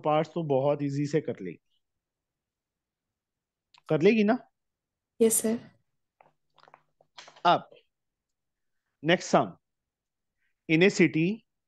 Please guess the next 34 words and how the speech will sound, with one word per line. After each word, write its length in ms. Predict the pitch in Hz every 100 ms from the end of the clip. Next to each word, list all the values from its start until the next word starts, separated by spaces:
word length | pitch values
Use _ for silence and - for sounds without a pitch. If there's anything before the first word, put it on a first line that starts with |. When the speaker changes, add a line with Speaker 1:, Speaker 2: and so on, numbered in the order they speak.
| _ _ _ _ -
Speaker 1:
thirty 280 | 170 185
percent 560 | 175 190 - 180 175 - -
are 180 | 165 170
female, 560 | - 156 143 160 180 214 - _ _ _ _ -
forty 300 | 160 160 185
percent 400 | 185 185 175 165 170
are 200 | 170 160
male 400 | 143 139 147 175 -
and 200 | 160 151
remaining 340 | 156 151 151
are 120 | 156 151 -
children। 340 | 165 123 101 _ _ _ _ _ _ _ _ _ _
What 240 | 156 208 214
percent 300 | 196 185 175
are 120 | 165
children? 280 | 160 131 101 _ _ _ _ _ -
देखो 120 | 220
परसेंटेज 500 | 202 190 190 180 185
का 120 | 202
मीनिंग 260 | 196 196 196
पहले 220 | 175 160
भी 60 | 165
बताया 320 | 151 147 131
था 120 | 131
मैंने, 220 | 131 120 120
क्या 240 | _ 175
होता 300 | 156 139 107
है? 100 | - _ _ _ _ _ _
Speaker 2:
Out 340 | - 233 226 240
of 100 | 233
hundred। 500 | 226 214 208 208 190 - _ _ - -
Speaker 1:
Out 160 | 143 131
of 40 | 123
hundred। 280 | 110 -